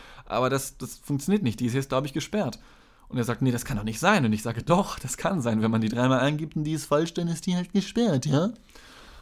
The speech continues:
Äh, dann möchte er es nochmal ausprobieren und ich sage, „Das wird nichts bringen“, aber er möchte es trotzdem.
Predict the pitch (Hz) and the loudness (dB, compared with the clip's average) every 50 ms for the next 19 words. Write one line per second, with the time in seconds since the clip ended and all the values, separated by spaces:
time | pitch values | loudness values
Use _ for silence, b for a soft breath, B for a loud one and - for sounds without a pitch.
0 | B B - 135 127 120 120 120 110 - - 135 123 139 139 156 196 190 - 170 | B B -2 0 2 2 2 0 -2 -6 -6 0 2 4 4 4 2 0 2 2
1 | 151 147 - 165 190 185 - 135 - 92 117 - - 123 113 127 151 151 127 120 | 2 2 2 0 0 2 2 0 0 0 0 0 0 2 4 4 2 2 0 -2
2 | 107 131 127 123 120 120 113 110 107 - - 120 - 131 113 - - - 208 208 | -2 0 0 0 0 0 -2 -2 -4 -4 -4 -4 -2 -4 -4 -4 -4 -4 -2 0
3 | 143 113 110 113 113 110 113 110 107 107 110 117 120 117 - 135 123 - - - | 2 2 0 -2 -4 -4 -4 -4 -4 -4 -4 -4 -4 -4 -4 -6 -4 0 0 0
4 | 208 - - 113 - 98 | 0 -2 -4 -6 -6 -8